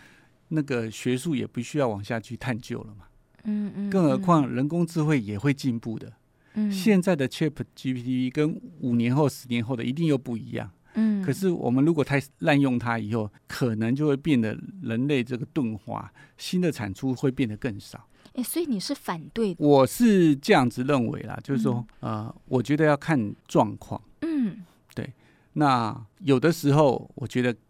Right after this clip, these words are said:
Speaker 1: 可以让它变出一样资料，让我们去佐证我们的想法。
Speaker 2: 嗯，嗯，嗯。
Speaker 1: 那有的时候要自己去思考。
Speaker 2: 嗯。
Speaker 1: 所以搜寻引擎其实现在也开始做这个大战了嘛，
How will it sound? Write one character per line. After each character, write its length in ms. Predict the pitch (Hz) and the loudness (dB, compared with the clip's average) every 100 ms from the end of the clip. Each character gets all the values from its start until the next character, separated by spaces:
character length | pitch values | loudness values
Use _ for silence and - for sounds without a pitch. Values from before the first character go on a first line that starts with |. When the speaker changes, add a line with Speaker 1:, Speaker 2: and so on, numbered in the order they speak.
| _ _ | _ _
Speaker 1:
可 180 | - 147 | 2 2
以 260 | 139 113 147 151 _ - | 2 -2 -10 -18 _ -2
让 220 | 156 135 | 2 2
它 440 | 107 117 117 117 151 _ _ - | 0 -2 -2 -4 -10 _ _ 0
变 200 | 143 113 | 2 0
出 400 | - 131 127 - | -6 -4 -4 -6
一 120 | 107 | -2
样 280 | 127 131 120 - - | 0 2 0 -4 -10
资 200 | 131 127 | -4 0
料， 240 | 135 - - | 2 0 0
让 160 | 135 | 0
我 60 | 107 | 0
们 80 | 104 | -6
去 220 | - 110 - | -6 -6 -6
佐 200 | 117 107 | -8 -6
证 240 | - 117 117 147 _ _ | -4 -4 -4 -18 _ _
我 100 | 110 | -8
们 120 | 107 | -6
的 80 | 113 | -6
想 280 | - 98 104 | -8 -8 -8
法。 240 | 127 123 _ _ - | -10 -14 _ _ -4
Speaker 2:
嗯， 160 | 214 | -2
嗯， 80 | 202 202 | -2 -4
嗯。 60 | 196 | 0
Speaker 1:
那 120 | 175 | 2
有 140 | 160 120 | 4 2
的 140 | 117 | 0
时 140 | - 143 | 0 2
候 100 | 139 | 4
要 180 | 135 120 | 2 0
自 200 | - 135 | -4 -6
己 60 | |
去 180 | 101 120 | -4 -6
思 260 | 107 - 117 | -6 -10 -12
考。 280 | - - _ _ | -12 -16 _ _
Speaker 2:
嗯。 180 | 208 202 | -4 -4
Speaker 1:
所 160 | 196 175 | 2 4
以 300 | 147 113 127 _ _ | 4 0 -8 _ _
搜 220 | - 190 | 2 4
寻 200 | 180 147 | 6 4
引 160 | 135 113 | 4 2
擎 240 | - 113 | 0 -2
其 200 | 110 123 | -2 -2
实 80 | 123 | -2
现 180 | 160 143 | 2 2
在 120 | 135 | 2
也 80 | 107 | 0
开 220 | - 127 | -2 -2
始 140 | 113 | -2
做 180 | 101 117 | -4 -4
这 80 | 110 | -4
个 100 | 135 | -6
大 180 | 117 104 | -4 -4
战 220 | 98 113 | -6 -10
了 80 | - | -10
嘛， 140 | 110 | -14